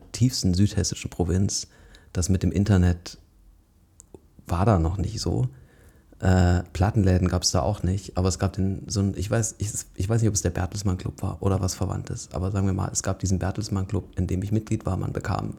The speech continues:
glaub ich, alle zwei, drei Monate einen Katalog geschickt und musste dann daraus zwei oder drei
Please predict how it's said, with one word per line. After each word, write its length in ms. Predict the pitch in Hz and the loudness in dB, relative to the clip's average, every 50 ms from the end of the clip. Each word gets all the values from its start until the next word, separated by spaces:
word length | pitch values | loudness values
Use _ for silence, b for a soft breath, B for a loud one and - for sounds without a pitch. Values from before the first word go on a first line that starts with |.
| - | -8
glaub 160 | - - - 101 | -6 -4 -4 -4
ich, 160 | - - - | -6 -6 -6
alle 260 | 95 95 92 95 98 b b b b b b _ - | -4 -2 -2 -2 -4 b b b b b b _ -8
zwei, 180 | - - 78 | -4 -4 -4
drei 140 | 80 - 90 | 0 0 0
Monate 340 | 90 90 92 92 87 - - | 2 4 4 2 2 0 -2
einen 80 | 90 | -2
Katalog 380 | 87 - 92 - 92 98 98 95 | -2 -2 -2 0 0 0 0 0
geschickt 380 | - 101 - - 113 - - - | -2 -2 0 0 -2 -2 0 -2
und 100 | 92 92 | 0 0
musste 220 | 95 - - 90 | 0 0 -2 -2
dann 160 | 87 87 - | -2 -2 -4
daraus 520 | - 95 92 95 98 95 95 - - - - - - | -2 -2 0 2 2 2 2 -2 -6 -8 -8 -12 -8
zwei 300 | - - - - 92 90 | -8 -8 -4 -4 -2 -2
oder 140 | 92 - 90 | -2 -2 -4
drei 440 | - - - 82 85 90 92 95 | -6 -4 -2 -2 0 0 0 -2